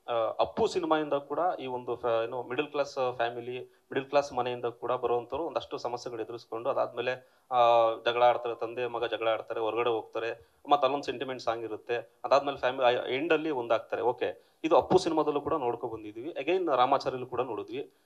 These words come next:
Again ಮತ್ತೆ ನೀವು ಅದೊಂದು ಸಾಂಗ್ ಅನ್ನ ಬಿಟ್ಟಾದ್ಮೇಲೆ ಒಂದಷ್ಟು ತಲೆಯಲ್ಲಿ ಕ್ವಶನ್‌ಗಳು ಫ್ರೇಮ್ ಆಗಿದ್ದು, again ಆ ತರ ಒಂದು, ಆ, ಏನು family entertainment with commercial ಆಗಿ ಹೋಗ-, ಅಲ್ದೆ ಯಾವುದೋ ಒಂದು ವಿಶೇಷವಾದ ಸ-, ಸಂದೇಶವನ್ನ, ಒಂದು ಮೆಸೇಜ್ ಕೊಡುವಂತದ್ದು ಏನೋ ಇರ್ಬೋದಾ, ಎಕ್ಸ್‌ಪೆಕ್ಟ್ ಮಾಡ್ಬೋದಾ, ಅಥವಾ ರೊಟೀನ್ ಫ್ಯಾಮಿಲಿ ಎಂಟರ್‌ಟೈನ್ಮೆಂಟ್ ಒಳಗಡೆ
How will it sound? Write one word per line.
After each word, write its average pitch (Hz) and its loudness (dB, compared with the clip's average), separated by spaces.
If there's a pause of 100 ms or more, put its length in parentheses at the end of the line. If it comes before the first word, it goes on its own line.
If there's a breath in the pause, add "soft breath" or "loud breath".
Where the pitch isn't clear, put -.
(120)
Again 175 0
ಮತ್ತೆ 151 0
ನೀವು 160 2
ಅದೊಂದು 135 0
ಸಾಂಗ್ 131 2
ಅನ್ನ 156 -2
ಬಿಟ್ಟಾದ್ಮೇಲೆ 127 -2
ಒಂದಷ್ಟು - -6
ತಲೆಯಲ್ಲಿ 139 -2
ಕ್ವಶನ್‌ಗಳು 127 -6
ಫ್ರೇಮ್ 117 -2
ಆಗಿದ್ದು, 107 -8 (240)
again 180 0
ಆ 165 8
ತರ 190 6
ಒಂದು, 175 6
ಆ, 139 8
ಏನು 147 2
family 156 4
entertainment 151 -2
with 147 -6
commercial 139 0
ಆಗಿ 143 4
ಹೋಗ-, 127 -2
ಅಲ್ದೆ 123 -2 (260)
ಯಾವುದೋ 165 12
ಒಂದು 180 6
ವಿಶೇಷವಾದ 160 0
ಸ-, 135 0
ಸಂದೇಶವನ್ನ, 147 0
ಒಂದು 143 -2
ಮೆಸೇಜ್ 139 -2
ಕೊಡುವಂತದ್ದು - -4
ಏನೋ 147 4
ಇರ್ಬೋದಾ, 139 2
ಎಕ್ಸ್‌ಪೆಕ್ಟ್ 139 -2
ಮಾಡ್ಬೋದಾ, 117 2
ಅಥವಾ - -2
ರೊಟೀನ್ 185 2
ಫ್ಯಾಮಿಲಿ 160 2
ಎಂಟರ್‌ಟೈನ್ಮೆಂಟ್ 147 -4
ಒಳಗಡೆ 139 4